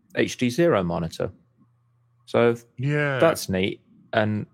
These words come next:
Speaker 1: that's from
Speaker 2: Frank
Speaker 1: F R
Speaker 2: showed
Speaker 1: Sky.
Speaker 2: me this. Yeah.
Speaker 1: Yeah.
Speaker 2: But did, it's got a, a H D M I out as well, isn't it?
Speaker 1: It does, yes. The, we can,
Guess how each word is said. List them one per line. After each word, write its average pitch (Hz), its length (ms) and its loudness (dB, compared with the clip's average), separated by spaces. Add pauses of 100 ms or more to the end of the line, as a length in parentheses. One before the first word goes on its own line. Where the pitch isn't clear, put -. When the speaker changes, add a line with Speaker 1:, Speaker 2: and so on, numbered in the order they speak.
Speaker 1:
that's 113 220 2
from 123 180 -2
Speaker 2:
Frank 143 120 4
Speaker 1:
F 160 120 4
R - 60 -2
Speaker 2:
showed - 180 -2
Speaker 1:
Sky. 85 160 0
Speaker 2:
me 98 100 -6
this. - 480 -8 (300)
Yeah. 131 400 -4 (1300)
Speaker 1:
Yeah. 139 260 -4 (1400)
Speaker 2:
But 135 100 -8
did, 160 240 0
it's 160 140 2
got 147 500 4
a, 131 300 4 (720)
a - 40 2
H 123 200 -2
D 123 120 -2
M 123 160 -2
I 120 200 0
out 127 340 0
as 104 140 -14
well, 123 260 -2
isn't 135 220 -8
it? 165 200 -4
Speaker 1:
It 147 200 2
does, 202 380 4
yes. 147 340 0
The, 98 160 -8 (240)
we 117 140 0
can, 113 320 -2